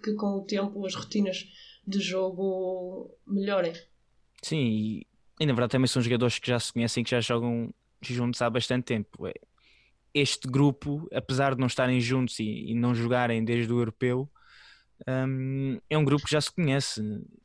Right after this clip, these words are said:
Speaker 2: Eu compreendo essa situação <laughs> que o professor Paulo Pereira, e é normal, são jogadores que não jogam juntos, todos juntos há muito tempo,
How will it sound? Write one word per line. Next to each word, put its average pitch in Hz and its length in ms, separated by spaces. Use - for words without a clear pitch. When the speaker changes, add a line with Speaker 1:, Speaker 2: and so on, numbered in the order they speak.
Speaker 2:
Eu 123 120
compreendo 135 480
essa 131 220
situação 120 560
<laughs> - 240
que - 60
o 113 40
professor - 260
Paulo 110 200
Pereira, 117 280
e 110 120
é 110 60
normal, 110 560
são 120 180
jogadores 117 240
que 123 80
não 120 60
jogam 113 260
juntos, 117 400
todos 123 200
juntos 117 180
há 113 80
muito 113 140
tempo, 120 180